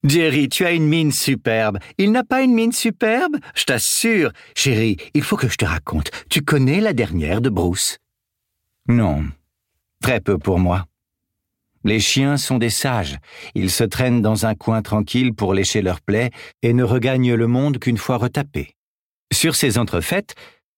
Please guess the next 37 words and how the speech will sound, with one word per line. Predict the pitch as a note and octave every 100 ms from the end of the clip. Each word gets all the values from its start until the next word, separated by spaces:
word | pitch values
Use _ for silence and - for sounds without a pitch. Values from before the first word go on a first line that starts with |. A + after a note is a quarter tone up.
| -
Johanna | A#2 E3 F3 E3+
et | C3+
moi | D3+ F#3+
effectuâmes | - C3+ D#3 - E3 D#3+
un | C#3 A#2
tri | - A#2
frénétique | - C3+ C3 - D#3 -
parmi | A#2 G#2 A2+
les | G2+ F#2+
éloges | A2 A#2+ G#2+
enthousiastes | A2+ G2+ F#2 A#2+ C3 - -
que | G#2
les | F#2 F2
agents | G#2+ G#2
immobiliers | A2+ G#2+ G#2+ F#2 G2+ G#2 B2
nous | A2+
faisaient | G2 A2 G2 G2+
de |
propriétés | G2+ - E2+ G2+ G2 F2+ C3 A2+ - -
situées | B2+ G#2 B2+
aux |
quatre | G#2+ B2+ - A2
coins | - B2+ A#2+
des | G#2+ F2+
îles | G#2
britanniques. | G#2 G2 F#2+ F2+ D#2 - - _ _ _ -
Entre | D3+ D3+
autres | G3+ G3+ C3+
possibles | - C#3+ - D3 A#2+ F#2+
à |
visiter, | F2 G2 G#2 G#2 F#3+ G#3+ - - -
nous | B2 D3+
retînmes | D#3+ D3+ G3 F#3
Little | C#3 D#3+ F#3 F3
Furze, | - C3 G#2 F2 E2 -
à | A#2+
Limstock, | C#3 D#3+ C#3 - D2+ -